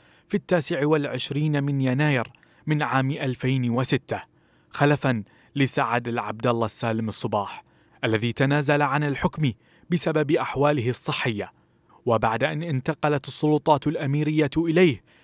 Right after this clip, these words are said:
بصفته رئيس مجلس الوزراء، قام مجلس الوزراء في الرابع والعشرين من يناير عام ألفين وستة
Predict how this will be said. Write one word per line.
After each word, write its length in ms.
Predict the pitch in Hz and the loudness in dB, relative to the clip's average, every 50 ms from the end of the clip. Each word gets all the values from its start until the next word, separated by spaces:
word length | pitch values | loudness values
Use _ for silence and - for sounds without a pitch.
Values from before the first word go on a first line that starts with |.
| _ _ _ _ - | _ _ _ _ -2
بصفته 640 | 143 135 - 180 - 170 160 - 175 147 139 156 156 | -2 0 0 -2 -2 -2 -2 0 -2 0 2 2 2
رئيس 360 | 139 151 - 175 156 131 - | 0 0 -2 -4 -6 -2 -2
مجلس 500 | 143 135 143 151 131 135 143 131 - - | 0 0 0 -2 -2 -2 -4 -4 -2 -2
الوزراء، 600 | 151 131 127 120 127 127 160 156 139 127 117 120 - _ _ _ _ _ _ _ _ | -2 -2 0 -2 0 0 2 2 2 2 0 0 -4 _ _ _ _ _ _ _ _
قام 180 | - 123 113 110 | 2 4 4 4
مجلس 520 | 110 110 131 135 131 139 139 127 - - | 2 -2 -2 -2 -4 -4 -4 -4 -2 0
الوزراء 560 | 151 143 143 143 131 151 151 165 170 156 151 - _ _ _ _ _ _ | 0 2 2 2 2 2 2 4 2 0 0 -4 _ _ _ _ _ _
في 100 | - 220 | 6 6
الرابع 360 | 214 190 180 165 156 175 156 139 | 6 6 0 0 -2 -4 -4 -2
والعشرين 840 | 151 151 151 156 147 147 123 135 123 - - 139 151 156 147 143 135 | -4 0 0 0 0 0 -4 -4 -6 -4 -4 -4 -2 -2 -2 -2 -2
من 140 | 131 143 156 | 0 -2 0
يناير 540 | 151 147 139 135 147 151 151 143 135 123 - _ _ _ _ _ - | 0 -2 -2 0 0 -2 0 -2 -4 -6 -8 _ _ _ _ _ -8
عام 260 | - 147 151 143 147 | -4 -4 -2 -2 -2
ألفين 640 | 147 135 160 147 131 - - 139 147 147 139 131 | -4 -4 -4 -4 -4 -2 -2 -2 0 0 0 0
وستة 460 | 127 139 135 - 160 135 - - 101 | -2 -2 0 0 -2 -2 -2 -6 -8